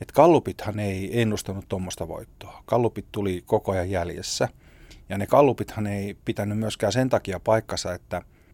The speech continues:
sinne teltoille alkoi tulla semmoista porukkaa, joka ei ollut äänestänyt ehkä koskaan tai moniin, moniin vuosiin. Eli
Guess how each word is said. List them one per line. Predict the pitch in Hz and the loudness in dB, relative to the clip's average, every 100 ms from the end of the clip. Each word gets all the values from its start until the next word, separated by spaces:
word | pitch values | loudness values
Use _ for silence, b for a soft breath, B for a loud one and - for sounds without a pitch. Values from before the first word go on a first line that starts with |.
| - | -2
sinne | - 117 107 - | -2 0 -4 0
teltoille | 185 214 117 110 | 0 2 2 4
alkoi | 107 107 107 | 2 0 -2
tulla | 117 110 | 0 2
semmoista | 139 143 110 - | 2 0 0 -4
porukkaa, | - 120 107 - - 90 | 0 0 0 -4 -4 -4
joka | 95 - 95 | -4 -2 -2
ei | 117 110 | 0 0
ollut | 104 107 123 | 0 -2 0
äänestänyt | 123 104 95 - 90 90 - - - - | 2 2 -2 -6 -8 -8 -12 -20 -16 -6
ehkä | 120 - | -4 -4
koskaan | - 101 - - - 85 82 - - | -4 -4 -4 -6 -6 -6 -8 -14 -4
tai | 92 92 95 | 0 0 -2
moniin, | 107 101 98 92 | -4 -2 -2 -4
moniin | 98 92 90 | -4 -4 -4
vuosiin. | 98 95 76 - - - _ b b b b - | -2 -2 -2 -6 -10 -20 _ b b b b -8
Eli | 90 87 | -6 -6